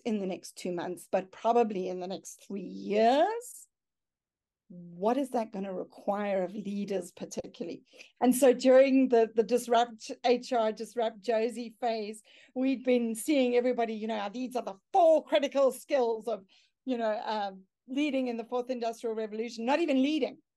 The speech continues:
These are the skills you're gonna need to survive in the twenty-first century. And somebody had eight and other people had five. And I won't mention any of the names 'cause some of them are part of our community.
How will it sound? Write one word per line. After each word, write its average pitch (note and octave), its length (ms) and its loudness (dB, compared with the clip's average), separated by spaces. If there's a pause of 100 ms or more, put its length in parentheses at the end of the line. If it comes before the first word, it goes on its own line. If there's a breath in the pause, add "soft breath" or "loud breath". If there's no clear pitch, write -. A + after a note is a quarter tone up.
(140)
These C#4+ 180 -6
are A#3+ 40 -12
the B3 100 -10
skills E4+ 500 -6
you're C#4+ 140 -2
gonna C4+ 100 -4
need C4 260 -4
to A#3+ 120 -12
survive A#3 680 -2 (360)
in B3 100 -2
the A#3+ 80 0
twenty-first A#3 580 -2
century. A3+ 460 -6
And F#3 220 -8
somebody B3 320 0
had A#3 200 0
eight A#3 280 0
and G3 160 -10
other A#3+ 160 -2
people A#3+ 240 -2
had A3+ 240 0
five. A3 380 -2
And F#3+ 200 -12 (260 soft breath)
I G3+ 60 -4
won't A3 180 0
mention A#3 380 -4
any A3 420 -4 (120)
of G#3+ 140 0
the G#3+ 100 -2
names A3 360 -2
'cause F#3+ 220 -12
some G#3+ 160 -2
of A#3+ 80 -2
them A#3+ 140 0
are A#3+ 80 -4
part A#3 200 0
of C4 100 0
our C4 140 0
community. A3 720 -6